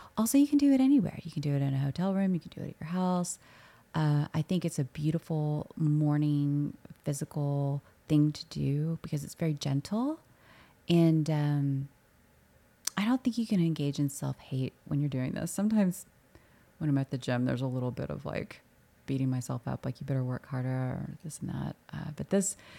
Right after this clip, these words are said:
this is different. This is a very loving activity. And, um, I don't know. I'm excited for you guys to try it.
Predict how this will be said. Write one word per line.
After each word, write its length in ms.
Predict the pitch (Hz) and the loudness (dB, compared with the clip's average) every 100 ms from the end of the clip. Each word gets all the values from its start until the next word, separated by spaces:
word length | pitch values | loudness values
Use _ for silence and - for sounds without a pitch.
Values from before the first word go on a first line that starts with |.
| - - - | -20 -20 0
this 160 | 247 247 | 2 4
is 100 | 240 | 4
different. 440 | 160 135 127 127 | 4 2 0 0
This 160 | 147 156 | -4 -6
is 60 | |
a 60 | 160 | -4
very 300 | 151 143 143 | -2 0 0
loving 500 | 135 131 127 147 147 | 0 0 0 0 -2
activity. 680 | - - - 151 156 151 151 - | -4 -8 -6 -4 0 0 -2 -6
And, 400 | 151 139 135 131 | -2 0 2 2
um, 520 | 135 131 127 127 127 127 _ _ _ _ _ _ _ _ _ - | 0 0 0 0 -2 -6 _ _ _ _ _ _ _ _ _ -4
I 80 | 208 | 0
don't 100 | 240 | 2
know. 180 | 262 151 - | 2 0 0
I'm 120 | 151 | 0
excited 360 | 147 151 147 | 0 -2 -2
for 120 | - 135 | -2 -6
you 120 | 135 | -4
guys 240 | - - | -6 -8
to 60 | - | -12
try 220 | - - | -10 -10
it. 200 | - - | -10 -12